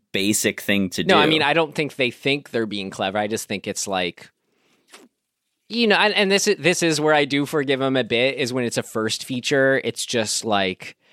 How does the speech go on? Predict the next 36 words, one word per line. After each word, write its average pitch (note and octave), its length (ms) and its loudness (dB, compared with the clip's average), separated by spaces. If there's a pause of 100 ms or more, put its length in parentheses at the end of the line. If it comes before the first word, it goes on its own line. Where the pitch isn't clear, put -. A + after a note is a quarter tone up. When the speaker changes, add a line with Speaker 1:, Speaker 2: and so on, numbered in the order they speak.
(520)
Speaker 1:
Yeah. G#2+ 200 4
Speaker 2:
you D#3 60 2
know, C#3 220 4
y-, C#3 360 -4 (420)
I, A2+ 160 -8
it's F3+ 400 -2
just F3 140 -2
that D#3 180 4
weird D3 240 2
thing, D#3+ 220 2
you B2+ 80 0
know, A#2 140 2
where A#2+ 100 2
it's A#2+ 120 -4
like, A#2+ 160 0
we B2 120 0
obviously B2 320 0
love A#2 320 2
these A#2 240 -4
films, A#2 540 0
but A#2 180 -2
then G#2+ 240 -2
kinda A2+ 340 -4
crosses A2 460 -2
the G#2+ 100 -6
line G#2 380 -4
into, F#2+ 540 -4 (160)
you B2+ 140 -4
know, G2+ 220 0
them G2 460 -2 (640)
being G2+ 360 0
more G2 360 2
than F#2+ 200 -2
people. G#2 640 -2 (580)
But G2+ 360 0 (460)
they, B2+ 200 2